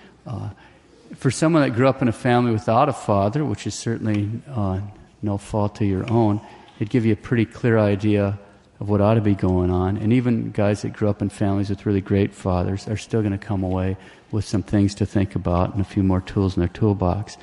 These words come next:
And so the, the, and the books come at it from different angles.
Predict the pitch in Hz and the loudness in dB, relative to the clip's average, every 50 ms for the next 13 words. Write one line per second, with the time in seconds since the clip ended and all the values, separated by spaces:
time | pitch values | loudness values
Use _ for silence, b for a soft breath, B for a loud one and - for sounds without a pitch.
0 | B B B B B B B B - 104 98 - - 107 101 95 110 - - 110 | B B B B B B B B -4 -4 -2 -2 -2 -2 -2 -2 -4 -6 -6 -4
1 | - 120 113 110 107 117 151 139 - - - - 139 127 123 120 120 117 117 117 | 0 2 2 2 2 0 -2 -2 -4 -8 -2 0 2 4 4 4 4 4 2 0
2 | - - - 113 101 - - - - - - 113 - 120 104 - 104 104 107 110 | -2 -4 -4 -4 -4 -4 -8 -16 -6 -4 -2 0 0 0 0 2 2 2 2 2
3 | 104 95 87 87 - - | 0 -2 -4 -6 -8 -12